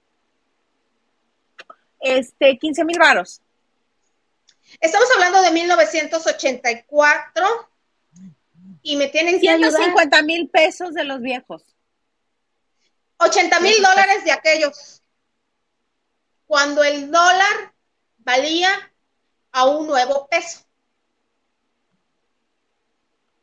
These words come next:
Speaker 1: Nunca
Speaker 2: A un
Speaker 1: estuvo
Speaker 2: nuevo
Speaker 1: un nuevo
Speaker 2: peso.
Speaker 1: peso. No, los nuevos pesos fueron en el noventa y tres, Lili.
Speaker 2: En el noventa y tres, lo equivalente, Isa.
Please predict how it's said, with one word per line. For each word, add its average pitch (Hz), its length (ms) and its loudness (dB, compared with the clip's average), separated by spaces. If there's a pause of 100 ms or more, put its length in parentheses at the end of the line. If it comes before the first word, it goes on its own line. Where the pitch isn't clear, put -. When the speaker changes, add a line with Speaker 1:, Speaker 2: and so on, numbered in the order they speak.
(100)
Speaker 1:
Nunca 247 180 -2
Speaker 2:
A - 20 4
un 294 80 6
Speaker 1:
estuvo 403 140 0
Speaker 2:
nuevo 381 200 4
Speaker 1:
un - 80 0
nuevo - 20 -8 (180)
Speaker 2:
peso. 202 40 -4
Speaker 1:
peso. 208 340 -8 (800)
No, 226 760 0 (260)
los 269 180 -2
nuevos 311 360 -4
pesos 370 300 -12
fueron 359 260 -6
en 339 120 -8
el 311 140 -4
noventa 254 340 -6
y 269 80 -6
tres, 302 360 -6
Lili. 403 220 -2
Speaker 2:
En 403 80 0
el 330 120 0
noventa 330 400 0
y 311 100 -4
tres, 349 380 0
lo 311 80 2
equivalente, 311 920 0
Isa. 262 500 -4